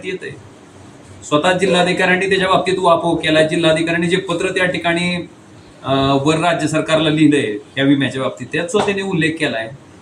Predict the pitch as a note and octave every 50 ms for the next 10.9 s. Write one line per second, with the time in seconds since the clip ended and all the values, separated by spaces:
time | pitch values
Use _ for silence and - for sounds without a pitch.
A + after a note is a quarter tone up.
0 | - - - C#3+ C#3 E3 F3 D#3+ E3 E3 E3 F3+ F3+ F3+ F3 G3+ G3 G3 G3+ G3
1 | F#3 F3 F3 F3+ F3+ F3+ F3 E3+ F#3+ F#3 F3+ F3+ - - - - - - D3 D3
2 | D3+ E3+ F3+ F3 F3 - - D#3+ D#3 D3 E3 E3+ E3 D#3+ - - D#3+ E3 E3+ D#3+
3 | E3 E3 D#3 D#3 D#3 D3+ - E3 E3 E3 - D3 D3 D3+ D3 D3+ D3+ C#3+ C3+ C3+
4 | B2 A2 A2 A2 F2+ - - - - - - - - D#3+ F3+ F3+ F3+ G3 G3+ E3+
5 | G3 G3+ G#3 G#3 G#3 G#3+ G#3+ - - F#3+ - - G3+ F#3+ - G3 F#3 F3+ F#3+ F#3+
6 | - - F#3+ F#3 F3+ F3 F3+ F3+ F3+ F3 F3 E3+ E3 E3+ E3+ F3 F3 F3+ - -
7 | D#3+ D#3+ E3 E3+ D#3+ D#3+ E3 E3 - - F3+ E3 - D3 D#3 D#3 D3+ E3+ E3+ -
8 | - - G3+ A#3+ B3+ B3 - - - - - - - - - - - C#3+ E3 E3+
9 | G3 F#3+ F#3+ G3+ F3 F3 F3+ F3+ F3 F3 F#3 F3 F3+ F3+ F3 E3+ E3+ E3 D#3+ D#3
10 | - D#3+ D3+ C#3+ - G3 G3 G#3 G#3 G3 - G3 G#3 - E3 F#3+ F#3